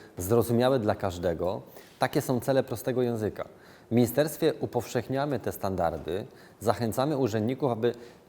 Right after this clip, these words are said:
pisali z myślą o odbiorcy. E, stosowali krótkie zdania, wyjaśniali trudne, specjalistyczne pojęcia. Z naszymi działaniami wychodzimy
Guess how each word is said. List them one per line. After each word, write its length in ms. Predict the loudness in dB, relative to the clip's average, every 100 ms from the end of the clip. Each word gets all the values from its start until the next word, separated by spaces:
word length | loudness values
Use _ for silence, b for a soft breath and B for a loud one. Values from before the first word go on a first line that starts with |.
| -6
pisali 420 | -4 0 2 2
z 100 | 0
myślą 400 | 0 0 -2 0
o 60 |
odbiorcy. 540 | 0 0 0 0 -6 -14 -16 -12
E, 140 | -6 -4
stosowali 540 | -2 -2 2 2 2
krótkie 380 | 0 -2 0 -2
zdania, 540 | 0 2 2 0 -2
wyjaśniali 640 | 0 2 0 0 -2 -2 -2
trudne, 520 | 0 2 4 4 0 -2 B B
specjalistyczne 720 | -8 -4 0 0 -2 -4 -4
pojęcia. 580 | 0 2 2 0 0 0 0 -12 B B B B
Z 40 | -4
naszymi 320 | -2 0 2
działaniami 380 | 2 2 2 0
wychodzimy 540 | 0 -2 0 2 0